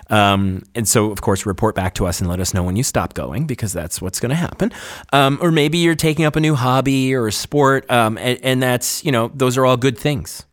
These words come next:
except for quitting the gym. Of course, it's all good things. Something I have found,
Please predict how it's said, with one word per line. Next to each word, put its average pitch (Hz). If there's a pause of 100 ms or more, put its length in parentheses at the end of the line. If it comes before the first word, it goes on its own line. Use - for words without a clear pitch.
(180)
except 101
for 90
quitting 80
the 64
gym. 69
Of -
course, -
it's -
all -
good -
things. 254 (840)
Something 208
I 151
have 147
found, 127